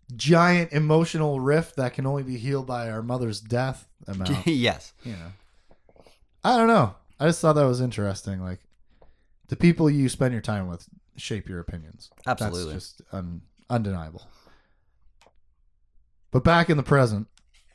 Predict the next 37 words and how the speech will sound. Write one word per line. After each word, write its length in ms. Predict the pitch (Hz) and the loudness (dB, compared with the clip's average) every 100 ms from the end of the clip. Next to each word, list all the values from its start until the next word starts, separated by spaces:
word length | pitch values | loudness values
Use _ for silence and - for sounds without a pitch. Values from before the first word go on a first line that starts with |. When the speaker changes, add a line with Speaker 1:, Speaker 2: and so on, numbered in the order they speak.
| _ - | _ -2
Speaker 1:
Ben 280 | 165 160 180 | 4 4 4
sends 380 | 175 165 175 143 | 2 2 2 0
Jag, 520 | 135 160 131 120 147 147 - | 2 2 2 -2 -10 -14 -4
who 100 | 120 | -2
also 300 | 117 120 117 | -2 -4 0
<laughs> 60 | |
is 180 | 143 98 | 0 0
not 240 | 104 101 | -6 -4
on 100 | 95 | -4
the 60 | 95 | -6
mission, 360 | 101 110 147 160 _ _ _ _ | -6 -4 -6 -6 _ _ _ _
he's 140 | - 143 | -14 -6
not 240 | 175 175 | -4 0
a 20 | |
Jedi, 340 | 190 175 107 90 _ _ - | 4 4 4 -4 _ _ -8
Speaker 2:
Mm-hmm. 240 | 127 143 208 _ _ _ _ _ - | -4 -4 -6 _ _ _ _ _ -14
Speaker 1:
to 100 | 139 | -6
collect 320 | 156 185 196 | 2 4 4
more 260 | 185 240 220 | 6 6 6
grown-ups 520 | 170 160 165 196 - | 6 6 6 2 0
for 200 | - 143 | -4 -2
relocation 680 | 147 208 202 202 208 208 139 | 0 2 2 2 0 0 -6
planning, 400 | 131 110 92 90 _ | -8 -10 -12 -20 _
Speaker 2:
<laughs> 400 | 175 143 185 - | -10 -10 -12 -10
Speaker 1:
while 180 | - 147 | -2 0
Ben 240 | 120 175 185 | 4 4 6
himself 600 | 170 156 220 208 - - _ _ - | 4 4 6 6 4 -4 _ _ -6
heads 260 | 170 208 - | -2 -2 -2
to 120 | 175 | -4
Luke's 260 | 170 214 - | -2 -2 0
quarters 560 | 185 196 139 127 143 - _ _ _ - | 4 6 6 2 -4 -12 _ _ _ -8
in 80 | 127 | -6
search 320 | - 202 220 | 0 0 2
of 80 | 214 | -2
his 160 | 208 | -2
mother's 380 | 147 117 123 147 | -4 -4 -4 -6
hairbrush, 960 | - 123 113 110 110 107 160 - - | -10 -8 -6 -6 -6 -4 -4 -8 -18